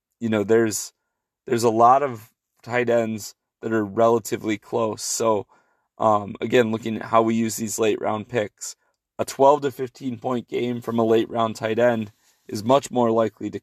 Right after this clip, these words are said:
crack your lineup than a twelve to fifteen point game from a late round wide receiver. Um, just the nature of it, that, uh, that amount of points is more likely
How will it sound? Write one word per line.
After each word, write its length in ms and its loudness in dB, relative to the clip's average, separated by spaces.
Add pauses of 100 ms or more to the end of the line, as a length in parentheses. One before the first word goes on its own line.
(120)
crack 320 -2
your 100 -8
lineup 400 0 (400)
than 140 0
a 40 -4
twelve 340 0
to 80 -10
fifteen 440 -8
point 300 -10
game 340 -6
from 440 -6
a 220 -2
late 360 -2
round 240 -2
wide 200 -2
receiver. 540 -2 (460)
Um, 380 -4 (420)
just 500 0
the 100 0
nature 460 -2
of 140 -6
it, 200 -6
that, 340 -8 (440)
uh, 260 -2 (140)
that 640 0 (640)
amount 360 2
of 200 -10
points 640 -4
is 180 -10
more 200 -2
likely 640 0